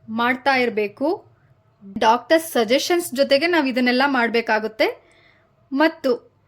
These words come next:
ಸೊಳ್ಳೆಗಳಿಂದ ತಪ್ಪಿಸಿಕೊಳ್ಳಲು ಸೊಳ್ಳೆ ಪರದಗಳು, ನಿವಾರಕಗಳು, ಉದ್ದ ತೋಳಿನ ಬಟ್ಟೆಗಳನ್ನ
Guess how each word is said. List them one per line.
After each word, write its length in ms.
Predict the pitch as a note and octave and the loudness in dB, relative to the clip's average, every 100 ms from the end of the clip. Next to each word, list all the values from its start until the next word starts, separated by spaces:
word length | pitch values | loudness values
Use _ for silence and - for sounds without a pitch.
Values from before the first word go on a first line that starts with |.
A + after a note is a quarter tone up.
| _ _ _ _ _ - | _ _ _ _ _ -20
ಸೊಳ್ಳೆಗಳಿಂದ 920 | - - C#4+ D#4 F#4 F#4+ E4+ D#4+ D#4 | -6 2 4 4 2 2 0 2 0
ತಪ್ಪಿಸಿಕೊಳ್ಳಲು 1200 | D#4 - - - D4+ E4 E4 B3+ A#3+ A3+ F4 - - | -2 -4 -8 -8 -4 -4 0 0 0 -2 -6 -8 -18
ಸೊಳ್ಳೆ 520 | - - B3 C4 D#4 | -10 -2 0 2 2
ಪರದಗಳು, 840 | E4 C4+ B3+ B3+ B3 B3 D4 - _ _ _ - | 2 0 0 -2 0 0 -2 -10 _ _ _ -6
ನಿವಾರಕಗಳು, 1120 | A#3 B3 A#3+ C#4 D4+ D4+ C#4 B3+ B3+ C#4+ - _ _ _ B3+ | -4 -2 0 2 2 0 -2 0 -2 -4 -8 _ _ _ -8
ಉದ್ದ 280 | B3+ A#3 B3 | -6 -2 2
ತೋಳಿನ 420 | D#4+ D#4+ C#4+ C#4 C4 | 2 2 0 0 -2
ಬಟ್ಟೆಗಳನ್ನ 680 | G#3+ A3+ - B3+ B3 A3+ | -2 -6 -2 0 0 0